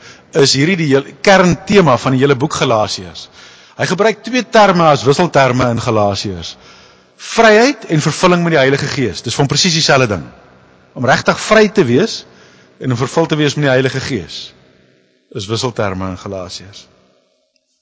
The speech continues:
Galasiërs vyf. Christus het ons vrygemaak om werklik vry te wees.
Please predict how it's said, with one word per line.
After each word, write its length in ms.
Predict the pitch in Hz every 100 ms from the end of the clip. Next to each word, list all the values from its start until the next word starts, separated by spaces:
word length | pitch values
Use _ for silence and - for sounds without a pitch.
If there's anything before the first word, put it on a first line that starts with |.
| _ _ _ _ _ _ _ -
Galasiërs 460 | 139 139 143 160 -
vyf. 280 | 147 98 - - - _ _ _ - - - - - -
Christus 560 | - - 254 - 277 170
het 120 | 156 147
ons 160 | -
vrygemaak 880 | - 214 214 180 143 110 95 87 - - - - - -
om 160 | 180 143 98 95
werklik 640 | 143 170 107 92 - - - - - -
vry 220 | 143 131 117
te 160 | 113
wees. 520 | 90 76 76 - -